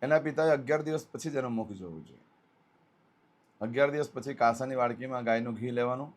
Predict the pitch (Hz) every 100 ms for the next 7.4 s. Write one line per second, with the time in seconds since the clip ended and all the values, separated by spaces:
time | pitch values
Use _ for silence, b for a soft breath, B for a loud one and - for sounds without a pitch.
0 | _ _ _ _ 113 123 120 120 107 117
1 | 120 135 143 120 117 113 143 120 95 120
2 | 120 107 - 85 - - _ b _ 107
3 | 110 131 135 135 127 117 123 131 131 131
4 | 127 131 127 123 113 123 117 - - _
5 | _ _ _ _ _ _ - 107 117 123
6 | 127 123 120 120 117 117 117 120 110 104
7 | 123 107 92